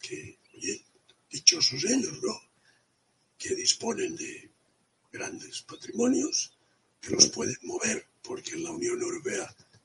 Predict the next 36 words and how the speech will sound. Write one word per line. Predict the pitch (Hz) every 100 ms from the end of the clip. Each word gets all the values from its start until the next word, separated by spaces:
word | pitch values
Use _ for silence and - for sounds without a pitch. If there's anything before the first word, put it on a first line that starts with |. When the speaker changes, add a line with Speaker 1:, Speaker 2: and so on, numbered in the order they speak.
| -
Speaker 1:
como | - -
tú | - 381
sabes, | - 233 359 - - _ _ _ _ -
dándole | 233 220 226 208
a | 220
un | 226 -
clic, | - 262 - - - _ _ _ _ _ -
te | 117
llevas | 110 120 -
tus | - -
Speaker 2:
Sí. |
Speaker 1:
capitales | - - - - 226 - - -
a | 190
Luxemburgo | 202 - 190 190 233 233 170 - - - -
sin | - 87
Speaker 2:
Donde | 80
Speaker 1:
el | -
Speaker 2:
sea. | 85
Speaker 1:
menor, | 71 - - - - _ _
sin | - - 247 151
el | 147
menor | 196 120 123
problema. | - 131 131 139 123 131 - _ _ _ _ _
Speaker 2:
Ujú. | - 85 80 82 - - - - - - _ _ _ _ - -
Speaker 1:
Y | - 302
estas | - 285
personas, | - 247 - 302 254 254 -
que, | - - -
hombre, | - 131 -
por | -
supuesto | - - - -
son | - 330
pocas, | - - - -
son | - - 370
un | -
porcentaje | - - 359 - - - 330 -